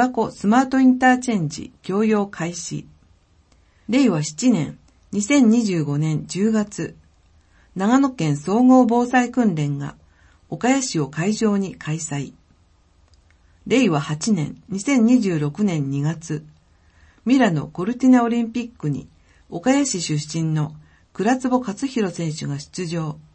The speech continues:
令和八年、二千二十六年三月、ミラノコルティナパラリンピックに岡谷市出身の小池岳太選手と、岡谷市を練習拠点としている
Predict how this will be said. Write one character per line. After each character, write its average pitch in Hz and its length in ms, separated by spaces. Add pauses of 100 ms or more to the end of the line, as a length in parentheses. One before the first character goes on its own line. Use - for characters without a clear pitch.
(1300)
令 247 180
和 156 120
八 156 340
年、 160 260 (340)
二 220 120
千 247 260
二 240 140
十 180 200
六 147 240
年 160 200
三 214 300
月、 - 360 (580)
ミ 247 120
ラ 240 120
ノ 156 140
コ 160 100
ル 220 140
テ 240 100
ィ - 20
ナ 220 120
パ 180 160
ラ 208 80
リ 247 160
ン 233 100
ピ 233 80
ッ 226 140
ク 147 140
に - 200 (460)
岡 - 180
谷 277 160
市 185 140
出 151 400
身 160 140
の 151 140
小 170 200
池 226 180
岳 254 160
太 190 160
選 147 240
手 - 140
と、 - 240 (380)
岡 170 180
谷 277 120
市 202 200
を 156 80
練 196 200
習 254 220
拠 262 140
点 185 220
と 151 120
し 151 80
て 147 140
い 139 120
る - 220